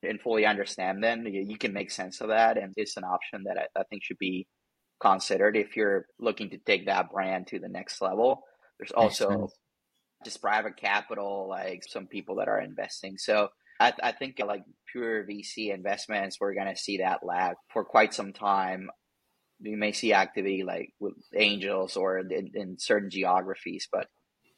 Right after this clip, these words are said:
Speaker 1: I, I don't see us going back to, like, two to three years
Speaker 2: Yeah.
Speaker 1: yet.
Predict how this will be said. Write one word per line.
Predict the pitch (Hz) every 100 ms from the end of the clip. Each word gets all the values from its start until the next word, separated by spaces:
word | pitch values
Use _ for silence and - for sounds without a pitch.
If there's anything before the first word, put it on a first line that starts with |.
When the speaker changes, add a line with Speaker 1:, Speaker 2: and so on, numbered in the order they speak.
| -
Speaker 1:
I, | 95 -
I | 98
don't | 95
see | - 92
us | -
going | 98 90 92
back | 90 95 -
to, | 107 101
like, | 104 101
two | - 95
to |
three | - 101
years | 90 90 95 - -
Speaker 2:
Yeah. | 120 131 123
Speaker 1:
yet. | 107